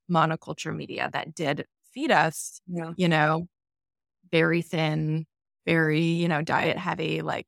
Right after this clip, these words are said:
Speaker 1: you need to lose weight. Like, we were fed a lot of that imagery, of those talking points. Like, it was very,
Speaker 2: Yeah.
Speaker 1: very much,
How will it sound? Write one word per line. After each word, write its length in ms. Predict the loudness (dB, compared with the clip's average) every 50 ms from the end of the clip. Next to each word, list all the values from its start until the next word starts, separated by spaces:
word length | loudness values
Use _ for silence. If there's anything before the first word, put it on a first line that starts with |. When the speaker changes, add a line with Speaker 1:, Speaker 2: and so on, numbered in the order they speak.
| _ _ -4
Speaker 1:
you 160 | 0 0 2
need 180 | 2 0 0
to 100 | -2 -2
lose 220 | -2 -2 -4 -4 -2
weight. 420 | -2 -2 0 0 -2 -4 -4 -6 -8
Like, 200 | -8 -8 -8 _ -16 -20 -20 _ _ -2
we 160 | 2 4 4
were 140 | 4 4 0
fed 400 | 0 0 4 6 6 6 6 4
a 100 | 2 0
lot 420 | 0 0 0 0 0 -2 -4 -6 _ _ -4
of 400 | -4 -2 -2 -2 -2 -4 -6 -10 _ _ _ _ _ _ _ _ _ -2
that 180 | 0 0 0 _ 4
imagery, 640 | 4 6 6 6 6 4 6 6 4 4 2 -2 _ -12 -20 _ _ -2
of 180 | -2 0 2
those 300 | 2 2 2 2 0 -2
talking 480 | 2 4 4 4 4 2 0 0 0 0
points. 640 | 2 2 2 4 2 2 2 0 -2 -4 -4 0 2
Like, 260 | 2 2 2 _ -10 -10
it 40 | -8
was 140 | -8 -8 -6
very, 400 | -2 2 4 6 6 6 6 6
Speaker 2:
Yeah. 20 |
Speaker 1:
very 220 | 6 6 6 6
much, 200 | 6 4 2 -2